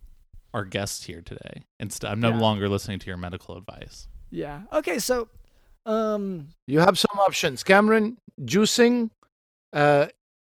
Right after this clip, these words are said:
Speaker 3: fifty to sixty, uh, personal reflexology,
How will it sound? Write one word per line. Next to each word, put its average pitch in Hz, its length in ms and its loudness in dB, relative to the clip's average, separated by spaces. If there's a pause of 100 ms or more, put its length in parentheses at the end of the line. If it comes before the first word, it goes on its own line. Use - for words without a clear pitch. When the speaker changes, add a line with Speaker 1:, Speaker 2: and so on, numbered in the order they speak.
(360)
Speaker 3:
fifty 220 460 -2
to 214 140 2
sixty, 208 760 2
uh, 165 360 6
personal 185 520 2
reflexology, 175 1000 0